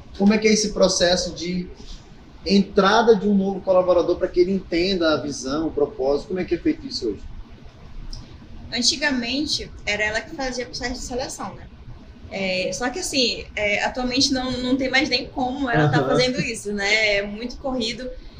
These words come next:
Speaker 2: E aí, assim, é, foi o que ela sentiu muita falta, né? Na época que ela passou a gestão de pessoas pra outra pessoa.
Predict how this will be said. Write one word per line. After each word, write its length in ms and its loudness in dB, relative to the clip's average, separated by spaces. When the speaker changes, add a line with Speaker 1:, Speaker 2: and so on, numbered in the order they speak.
Speaker 2:
E 160 2
aí, 260 8
assim, 340 4
é, 300 4
foi 240 2
o 80 -2
que 160 -2
ela 160 -2
sentiu 420 2
muita 280 2
falta, 420 -2
né? 240 0
Na 160 0
época 240 -2
que 160 -2
ela 140 6
passou 340 0
a 40 0
gestão 200 -4
de 60 -4
pessoas 260 0
pra 160 -4
outra 180 -4
pessoa. 540 -4